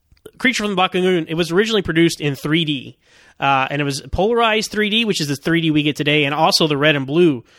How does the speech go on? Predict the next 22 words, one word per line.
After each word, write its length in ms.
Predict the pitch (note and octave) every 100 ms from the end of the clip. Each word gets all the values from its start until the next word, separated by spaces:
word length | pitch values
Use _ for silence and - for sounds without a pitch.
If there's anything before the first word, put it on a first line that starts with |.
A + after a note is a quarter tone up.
| _
three 160 | - C#3+
D 140 | C3+ B2+
that 100 | B2
was, 380 | B2+ A#2+ - -
uh, 320 | C3 B2 A#2
big 240 | A#2+ D3+
in 100 | C3+
the 80 | B2
fifties. 500 | - F#3 - A#2 G#2
So, 240 | D3+ C3 B2+
you 320 | C3 A2 C#3
know, 100 | C3+
the, 140 | C3
the 160 | C#3+ D3
proper 440 | - F3+ G3 F#3+
way 140 | D#3+ D#3+
to 100 | D3
watch 260 | C#3 -
it 40 | C3+
would 140 | C#3
have 140 | C3+
been, 280 | B2 C3 A#2+